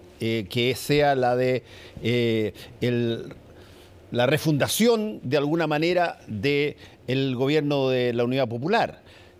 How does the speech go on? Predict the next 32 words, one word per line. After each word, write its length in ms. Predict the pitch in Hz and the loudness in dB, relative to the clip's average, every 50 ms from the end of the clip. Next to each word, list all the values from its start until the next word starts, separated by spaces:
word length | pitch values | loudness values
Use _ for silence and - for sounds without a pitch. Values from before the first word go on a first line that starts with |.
| - - | -10 -4
eh, 240 | 120 120 120 127 113 | -2 -2 -2 -2 -4
sino 400 | - - - 185 190 185 185 190 | -6 -2 0 0 2 2 2 0
que 500 | 160 - 156 147 147 156 170 - - - - - - - | 0 -2 -2 0 0 0 -2 -4 -10 -16 -20 -20 -10 -6
entendamos 560 | 127 123 - 131 120 117 139 170 180 170 139 | -6 -4 -2 -2 -2 0 0 0 0 -2 -4
por 200 | - - 107 - | -6 -8 -8 -4
qué 100 | - 135 | -4 -6
pasaron 460 | - - - - 170 160 151 147 143 | -4 -6 -4 0 0 0 0 0 -2
las 140 | 143 123 - | -2 -4 -4
cosas, 440 | - - 165 160 143 - - 151 131 | -4 -2 0 0 0 0 -2 -2 -2
entendamos 540 | 123 110 90 113 107 107 127 139 147 139 - | -2 -2 -2 -4 -2 0 0 0 0 0 -2
qué 160 | - - 156 | -2 -4 -4
fue 160 | - - 151 143 | -2 0 0 0
lo 120 | 139 127 | 0 -2
que 60 | 104 113 | -2 -6
ocurrió. 480 | 98 87 104 107 123 156 165 165 151 - - - - - - - - - - - - - | -8 -6 -6 -4 -2 0 0 0 -2 -4 -10 -20 -20 -20 -20 -20 -20 -20 -20 -20 -10 -6
Y, 200 | 143 147 147 - - - | -6 -6 -6 -8 -8 -4
y 140 | 139 151 | 0 0
ese 240 | 226 247 - - 254 | 0 0 0 -4 -4
tipo 320 | - - 214 - - 240 226 | -4 -6 -4 0 0 2 2
de, 260 | 202 185 170 - - - - - | 2 0 0 -2 -6 -12 -12 -8
de 300 | 113 110 131 131 127 120 | -2 0 0 2 2 2
mirada 540 | 113 117 123 156 202 226 240 254 - - - - - - - - - - - - - - - - - - - - - - - - - | 0 0 2 2 2 2 0 0 -2 -6 -10 -14 -20 -20 -20 -20 -20 -20 -20 -20 -20 -20 -20 -20 -20 -20 -20 -20 -20 -20 -20 -10 -10
es 180 | 175 160 - | -8 -6 -4
algo 240 | - 254 262 240 233 - | -2 0 2 0 0 0
que, 380 | - 147 139 131 120 - - - - - - - | 0 0 2 2 0 -2 -6 -12 -20 -20 -18 -8
que 340 | - 131 123 120 117 110 101 - - - | -2 0 0 2 2 0 -4 -6 -12 -12
está 260 | - - - - 143 139 | -12 -8 -4 -2 -4 -2
como, 440 | - 170 143 120 104 90 87 76 - - | -2 -2 0 0 0 0 -2 -6 -10 -8
¿qué? 260 | - - 110 76 67 - | -4 -2 -2 -2 -4 -6
¿Castigada 540 | - 82 - - 110 92 101 135 190 262 277 - - - - | -10 -10 -4 -2 0 2 4 2 2 2 -2 -6 -12 -10 -2
hoy 140 | 165 170 165 | -2 0 0
día? 200 | 180 226 311 | 0 0 -2